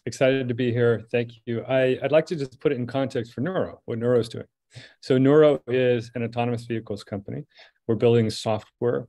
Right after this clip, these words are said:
we're building sensors, we're building the vehicles themselves, and we're focused specifically on delivery.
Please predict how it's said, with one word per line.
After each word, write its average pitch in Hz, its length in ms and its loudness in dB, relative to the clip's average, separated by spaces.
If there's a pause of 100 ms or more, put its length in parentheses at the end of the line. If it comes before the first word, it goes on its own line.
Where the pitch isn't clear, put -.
we're 107 160 -2
building 104 360 -4
sensors, 117 680 -6
we're 117 60 -4
building 117 500 0
the 107 60 -4
vehicles 110 460 -6
themselves, 135 640 -2 (300)
and 135 80 0
we're 139 80 4
focused 196 560 -4
specifically 127 800 -4
on 117 320 0
delivery. 104 520 -4